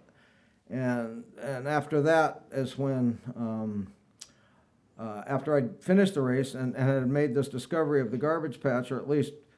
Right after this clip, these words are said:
theorized that I was in some weird kind of trash accumulation area, uh, and,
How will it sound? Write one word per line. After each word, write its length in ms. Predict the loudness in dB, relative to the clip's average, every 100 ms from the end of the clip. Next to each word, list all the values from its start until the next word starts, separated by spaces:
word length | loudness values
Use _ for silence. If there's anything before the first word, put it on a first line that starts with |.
| _
theorized 580 | 4 6 6 4 0 -4
that 180 | -8 -8 -6
I 60 |
was 200 | -4 -2
in 340 | -2 -2 -4 -6
some 460 | -4 -2 -2 -4
weird 440 | -2 2 2 0 -8 -20 _ _
kind 260 | -4 -2
of 160 | -4 -4
trash 360 | 0 0 0
accumulation 680 | -4 -4 -4 -2 -4 -4 -4
area, 380 | -2 -2 -4 -6 -12 _ _ _ _ _ -12
uh, 380 | -6 -2 -2 -2
and, 300 | -4 -4 -4